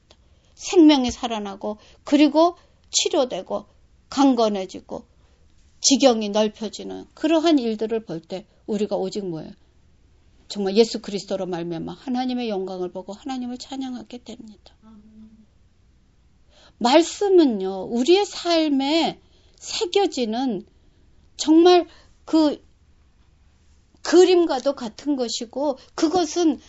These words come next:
Speaker 1: 그냥 사람이 그려진 그림이 아니라 하나님이 그린 그림이기 때문에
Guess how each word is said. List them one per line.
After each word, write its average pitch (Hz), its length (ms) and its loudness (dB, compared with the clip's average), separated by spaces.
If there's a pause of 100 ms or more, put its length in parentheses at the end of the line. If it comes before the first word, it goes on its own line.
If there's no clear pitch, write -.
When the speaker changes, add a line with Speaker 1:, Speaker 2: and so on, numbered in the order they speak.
(140)
Speaker 1:
그냥 370 340 8
사람이 349 520 4
그려진 285 480 -2
그림이 262 340 -6
아니라 220 380 -4
하나님이 392 640 0
그린 294 280 2
그림이기 254 640 -4
때문에 220 340 -6